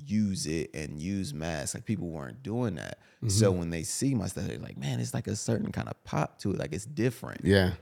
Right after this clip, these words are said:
Speaker 1: Um, and I know it was trash. Now I look at it. Like, it wasn't,
Speaker 2: <laughs>
Speaker 1: but it was something
Speaker 2: Yeah.
Speaker 1: that you,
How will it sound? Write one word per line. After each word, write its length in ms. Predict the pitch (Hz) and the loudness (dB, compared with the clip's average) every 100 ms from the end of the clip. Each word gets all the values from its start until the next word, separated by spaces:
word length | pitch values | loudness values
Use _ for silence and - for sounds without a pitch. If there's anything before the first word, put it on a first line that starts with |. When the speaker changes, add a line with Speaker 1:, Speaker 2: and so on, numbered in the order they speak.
| - | -2
Speaker 1:
Um, 340 | 95 85 80 - | -2 -2 -4 -4
and 200 | 95 71 _ _ _ _ - | -4 -6 _ _ _ _ 2
I 200 | 101 110 | 6 6
know 300 | 87 98 85 | 4 2 0
it 100 | 58 | -2
was 140 | - | -6
trash. 420 | - 95 69 - | -2 0 0 -2
Now 160 | - 50 - | -8 -6 -6
I 40 | |
look 200 | 67 - | -6 -2
at 160 | 65 52 | -2 -2
it. 40 | |
Like, 120 | 58 | 8
it 260 | 247 - - | 10 10 10
wasn't, 380 | 254 131 262 - - | 10 12 10 6 4
Speaker 2:
<laughs> 120 | - | 4
Speaker 1:
but 140 | - 139 | 8 8
it 80 | |
was 120 | 123 113 | 8 4
something 260 | 151 143 123 | 6 10 10
Speaker 2:
Yeah. 120 | 123 | 10
Speaker 1:
that 280 | 113 104 120 | 10 6 6
you, 380 | 127 120 104 | 6 6 4